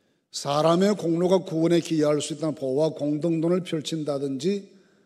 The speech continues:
성자들을 숭배한다든지 하는 이런 신학적 문제들이 면죄부 판매의 학문적 근거를 제공했기 때문에 개혁자들은 바로 올바른 신학의 회복에 사역에 초점을 두었습니다.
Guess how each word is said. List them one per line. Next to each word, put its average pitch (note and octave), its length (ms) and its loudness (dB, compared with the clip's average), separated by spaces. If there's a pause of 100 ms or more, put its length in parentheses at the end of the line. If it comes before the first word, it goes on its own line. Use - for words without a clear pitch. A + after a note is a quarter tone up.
(260)
성자들을 F#3+ 720 6
숭배한다든지 E3+ 880 2
하는 D#3+ 320 2
이런 G3 240 4
신학적 G#3 540 0
문제들이 D#3+ 840 0 (480)
면죄부 E3+ 600 4
판매의 E3 680 4 (300)
학문적 E3 680 2
근거를 D#3 460 4
제공했기 D#3+ 560 0
때문에 B2+ 640 -2 (380)
개혁자들은 C#3+ 720 2
바로 D3+ 440 2 (300)
올바른 F#3 520 6
신학의 G3+ 600 2
회복에 D3 520 2 (220)
사역에 C3+ 500 0
초점을 D#3 760 0
두었습니다. A2+ 680 -4